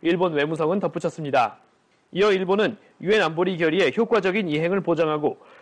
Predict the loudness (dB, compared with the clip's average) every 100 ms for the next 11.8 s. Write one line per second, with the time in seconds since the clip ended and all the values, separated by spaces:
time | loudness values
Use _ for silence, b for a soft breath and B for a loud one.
0 | _ -6 -2 -2 0 0 0 -2 -2 -2
1 | -2 2 0 0 B B -2 0 0 -2
2 | -2 0 2 0 0 -2 0 0 0 2
3 | 2 0 B B -2 0 2 2 2 0
4 | -2 -2 -4 0 0 2 2 2 0 -2
5 | b b -2 0 2 0 2 2 0 -2
6 | -2 0 0 2 0 -2 B B -16 -10
7 | -2 0 2 2 2 2 2 0 0 -2
8 | -4 -4 -2 0 0 0 -2 -4 -2 -4
9 | -4 B B -6 0 2 4 2 2 0
10 | 0 -2 -2 0 -2 -2 -2 0 0 0
11 | 0 -2 -4 -6 -4 -2 -2 -2